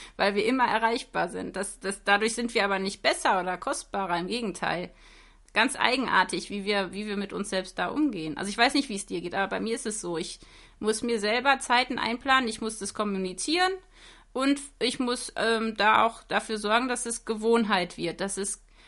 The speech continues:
für die anderen und für mich klar ist und nicht erst diskutieren muss oder mich selbst überreden muss, sondern dass es ganz klar wie ein Zahnarzttermin ist, mein Joggingtermin oder mein Meditationstermin oder meine stille Zeit, das ist genauso wichtig wie die anderen Sachen.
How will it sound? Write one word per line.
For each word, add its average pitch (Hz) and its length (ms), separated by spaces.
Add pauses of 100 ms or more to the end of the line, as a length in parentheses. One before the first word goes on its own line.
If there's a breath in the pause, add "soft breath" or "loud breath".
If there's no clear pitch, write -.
(120)
für 233 160
die 214 200
anderen 285 380
und 202 140
für 208 160
mich 233 240
klar 226 300
ist 240 140
und 214 80
nicht 240 180
erst 220 240
diskutieren 269 640
muss 247 320
oder 202 160
mich 202 200
selbst 226 280
überreden 208 540
muss, 170 160
sondern 190 260
dass 208 140
es 208 160
ganz - 300
klar 247 340
wie 240 100
ein 233 80
Zahnarzttermin 220 960 (300 loud breath)
ist, 226 200
mein 208 200
Joggingtermin 214 840
oder 190 240
mein 185 600
Meditationstermin 220 1200
oder 185 180
meine 190 220
stille 190 260
Zeit, 226 320
das 220 100
ist 220 160
genauso 214 460
wichtig 208 380
wie 180 60
die 190 100
anderen 175 260
Sachen. - 380